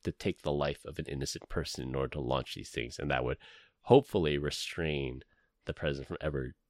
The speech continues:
resorting to that if he has to physically take the life of an innocent person.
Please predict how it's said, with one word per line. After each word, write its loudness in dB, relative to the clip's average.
resorting 2
to -14
that -2
if -6
he -2
has 0
to -2
physically 2
take -4
the 0
life 0
of -6
an -6
innocent -10
person. -6